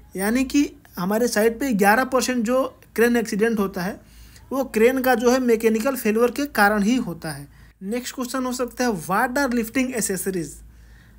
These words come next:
आप बता सकते हो फाइबर रोप सीलिंग या सिंथेटिक या नायलॉन। उसके बाद है चेन, सिंगल और मल्टीपल लेग। जो चेन सीलिंग होता है उसमें सिंगल भी होता है और एक से ज़्यादा भी उसमें रहता है। हुक्स,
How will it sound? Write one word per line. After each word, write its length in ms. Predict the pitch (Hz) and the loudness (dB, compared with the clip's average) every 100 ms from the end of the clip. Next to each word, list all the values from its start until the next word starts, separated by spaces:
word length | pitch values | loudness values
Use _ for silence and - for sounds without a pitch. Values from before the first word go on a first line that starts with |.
| - 208 | -12 -8
आप 80 | 180 | -4
बता 240 | 196 220 | -2 -2
सकते 380 | 220 240 233 240 | 0 -2 -2 -2
हो 320 | 240 254 - - - | 0 0 -4 -16 -4
फाइबर 360 | 196 208 233 233 | 0 2 2 4
रोप 180 | 240 233 | 2 0
सीलिंग 380 | - 220 240 262 240 | 0 0 0 -2 -2
या 340 | 220 226 - - - - - - - | 0 0 -6 -16 -20 -20 -20 -20 -16
सिंथेटिक 600 | - 220 220 220 220 254 | -6 -2 2 0 0 -2
या 120 | 269 | 0
नायलॉन। 480 | 262 202 196 165 151 - - _ - - - - | 2 2 2 -2 -6 -16 -20 _ -20 -20 -20 -12
उसके 220 | 208 - | -8 0
बाद 180 | 240 247 | 2 4
है 120 | 247 | 2
चेन, 400 | 240 233 202 160 - - | 2 2 2 -2 -12 -18
सिंगल 420 | - - 220 247 277 | -8 -2 0 2 4
और 200 | 262 247 | 4 4
मल्टीपल 560 | 220 220 240 226 233 | 2 2 0 -2 -2
लेग। 260 | 208 165 151 | 0 -2 -4
जो 120 | 180 | -4
चेन 240 | 180 220 | -2 -2
सीलिंग 240 | 220 240 233 | 0 0 0
होता 200 | 226 233 | 0 0
है 60 | |
उसमें 180 | 240 247 | 0 -2
सिंगल 340 | 220 196 208 226 | -2 -2 0 0
भी 80 | |
होता 240 | 240 233 254 | 0 0 0
है 120 | 226 | 0
और 220 | - 233 | 2 4
एक 180 | 240 226 | 4 2
से 100 | 233 | 0
ज़्यादा 300 | 208 202 220 | 2 2 2
भी 100 | 214 | 2
उसमें 340 | 214 214 269 - - - - | 0 0 -6 -8 -16 -20 -8
रहता 340 | 240 208 190 175 | 0 0 2 -4
है। 160 | 147 - - - - - | -6 -12 -20 -20 -20 0
हुक्स, 420 | 254 262 - - | 2 2 -2 -12